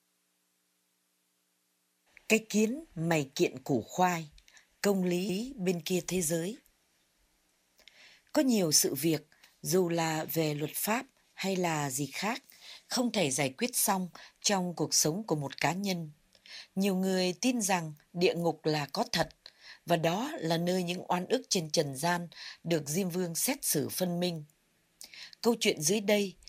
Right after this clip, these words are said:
nhuốm màu sắc của đạo Phật với những tình tiết về luân hồi và những thế giới ngoài đời sống con người.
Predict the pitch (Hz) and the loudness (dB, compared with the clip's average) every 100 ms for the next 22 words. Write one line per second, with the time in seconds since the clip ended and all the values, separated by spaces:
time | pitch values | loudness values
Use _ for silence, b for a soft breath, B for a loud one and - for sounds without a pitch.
0 | B B B 185 196 214 277 185 143 226 | B B B 0 2 2 0 2 4 2
1 | 269 - 143 143 - - 147 - _ _ | 0 -2 0 0 -2 0 -2 -2 _ _
2 | - 190 196 196 - 180 135 - 247 269 | -4 -2 -2 -4 0 0 0 0 -2 0
3 | 156 143 170 175 156 147 139 131 B B | 0 2 0 -2 -2 0 -2 -6 B B
4 | B 151 165 160 151 151 190 208 180 185 | B -4 -2 0 -2 -4 -4 -2 0 2
5 | 202 262 190 160 147 139 139 - 165 214 | 2 0 0 0 0 -2 -2 0 0 -2
6 | 202 175 165 143 123 113 | -4 -2 0 0 0 -2